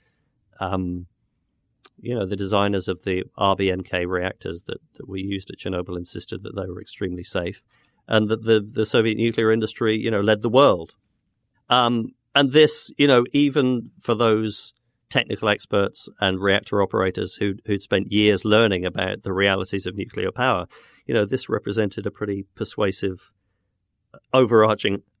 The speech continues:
argument. So they were very confident in the equipment that they were using. And that overconfidence is, is one of the major things that led to the accident,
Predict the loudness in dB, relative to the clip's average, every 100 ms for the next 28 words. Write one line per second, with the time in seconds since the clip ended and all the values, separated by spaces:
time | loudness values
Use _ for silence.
0 | -2 2 2 0 -8 -10 -2 4 6 6
1 | 6 4 2 -2 -2 -4 -8 -10 -14 _
2 | -2 -2 -2 -4 -2 -2 0 -2 -2 -12
3 | -8 -6 -6 -10 -12 -14 -16 _ _ _
4 | _ _ _ _ _ _ _ _ _ -18
5 | 0 2 4 2 2 4 4 4 -2 -4
6 | -6 -16 -16 -14 -12 -10 -8 -10 -10 -18
7 | _ -6 2 4 4 0 0 -2 -2 -2
8 | -2 -2 -6 -10 -12 -14 -8 -6 -6 -8
9 | -8 -8 -12 -20 -20